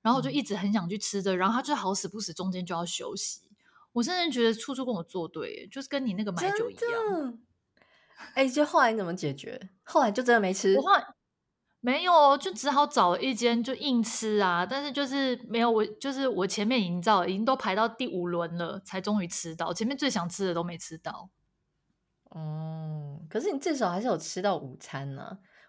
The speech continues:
Speaker 2: 我是那一整晚，
Speaker 1: 是啊。
Speaker 2: 你知道，我就，身里面九成就一直在问我说，到底为什么没有酒精？<laughs>
Speaker 1: 真的耶，因为至少我还是有吃到，只是不是那么想要吃的东西，但是你是真的没喝到耶。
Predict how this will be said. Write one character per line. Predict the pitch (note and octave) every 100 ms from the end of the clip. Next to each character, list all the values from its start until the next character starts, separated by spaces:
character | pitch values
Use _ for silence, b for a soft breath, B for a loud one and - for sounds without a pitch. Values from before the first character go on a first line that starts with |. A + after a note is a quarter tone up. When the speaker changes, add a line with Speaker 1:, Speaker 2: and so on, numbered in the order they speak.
| _
Speaker 2:
我 |
是 | C4 G#4+
那 | G#4+
一 | F4+ F#4+
整 | - A#3+ C4+
晚， | C4+ A#3+
Speaker 1:
是 |
啊。 |
Speaker 2:
你 | G3+
知 |
道， | G#3
我 | A#3
就， | C4+ C4 - b b b _ _
身 | - D#4+
里 | E4
面 | A3 C#4+ G#3+
九 | F#3 D3+
成 | - D#3+
就 | A#3+
一 | B3
直 | B3
在 | G3+
问 | G3+ A3
我 | D3
说， | C#3+ F3 F3+
到 | B3+
底 | G3+ D3
为 | G3
什 | G3
么 | D3
没 | C#3+
有 | C#3
酒 | C#3+ D3+ D3+
精？ | - - - - b b -
<laughs> | D4+ - -
Speaker 1:
真 | - D4 D4+ E4
的 | D#4+ C4+ A3+ G#3
耶， | F3+ E3 -
因 | F4
为 | G4+
至 | -
少 | F#4 A3+
我 | F#3
还 | F#3
是 | F#3 C#4
有 | G3
吃 | E3+ - G3
到， | A3
只 | F#3+ F#3+
是 |
不 | C4 G#3+
是 | A#3
那 | C4
么 | G3
想 | - D3
要 | E3 G#3
吃 | - -
的 | F#3+
东 | E3 E3
西， | F3+ F#3+
但 | B3
是 | D4+
你 | C4+
是 | F3+ A#3
真 | B3+
的 | A#3
没 | D#3
喝 | D#3+ E3
到 | D#3+ D3+ - -
耶。 | -